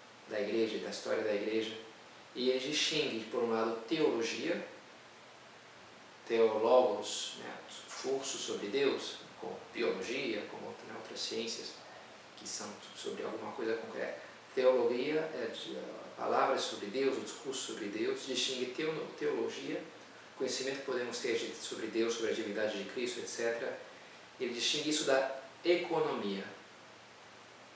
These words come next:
Oikonomia, não tanto economia financeira, como a gente usa hoje, sei lá, no curso de, de economia,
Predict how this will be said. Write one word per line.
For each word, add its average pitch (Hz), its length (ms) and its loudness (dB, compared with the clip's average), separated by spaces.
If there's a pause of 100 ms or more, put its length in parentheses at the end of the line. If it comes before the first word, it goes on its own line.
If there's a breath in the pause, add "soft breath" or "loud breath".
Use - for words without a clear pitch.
(400)
Oikonomia, 110 880 -2 (360)
não 117 260 -4
tanto 113 340 0
economia 110 600 0 (460)
financeira, 110 680 2
como 107 180 -6
a - 20 -4
gente 107 300 -4
usa 110 260 0
hoje, 107 420 2
sei - 180 -8
lá, - 80 -8
no - 240 -12
curso - 280 -2
de, 101 120 -6
de 98 160 -8
economia, 110 640 -2